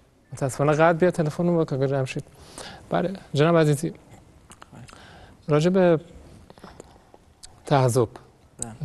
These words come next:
و جریانات سیاسی. اما ببینیم که خیلی مردم لور با گروه‌های مختلف سیاسی کاری کنه.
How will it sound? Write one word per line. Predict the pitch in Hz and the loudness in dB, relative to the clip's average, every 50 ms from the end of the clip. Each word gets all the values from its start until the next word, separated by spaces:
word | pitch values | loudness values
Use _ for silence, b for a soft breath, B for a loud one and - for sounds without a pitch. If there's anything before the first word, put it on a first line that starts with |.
| 123 110 | -6 -4
و | 117 117 113 | -4 -2 0
جریانات | 110 117 113 110 113 120 123 - 147 | 0 2 2 2 2 0 -2 -2 -4
سیاسی. | 131 - - 123 113 113 - - - - - _ _ _ _ _ - - | -6 -4 -4 -4 -4 -4 -6 -8 -14 -16 -20 _ _ _ _ _ -10 -4
اما | 143 143 160 170 156 139 120 104 - - - - _ _ - | -2 0 2 2 0 0 -2 -6 -10 -16 -20 -20 _ _ -4
ببینیم | 147 135 143 147 151 156 147 | 0 2 4 4 4 2 2
که | 151 - 147 123 113 107 B B B B B | 0 0 0 0 0 0 B B B B B
خیلی | B - - 151 151 143 135 127 | B 0 2 2 4 4 2 0
مردم | 123 127 135 127 127 123 117 135 143 147 | 0 0 0 2 2 2 2 2 2 2
لور | 143 139 139 151 147 147 151 - - - - b b b b b b b b b b b - _ - | 2 2 4 4 4 2 0 -2 -4 -16 -20 b b b b b b b b b b b -20 _ -8
با | 139 127 131 131 | -2 0 2 2
گروه‌های | 123 120 139 135 139 139 156 160 160 | 4 4 4 4 4 4 4 4 4
مختلف | 147 131 127 - - 135 131 135 131 - 147 | 2 2 0 0 0 0 0 0 0 -2 -2
سیاسی | 127 - - 123 113 104 - 135 | -2 -2 -4 -4 -4 -4 -4 -6
کاری | - - 117 107 117 | -6 -4 -6 -6 -8
کنه. | - - - - | -10 -16 -20 -20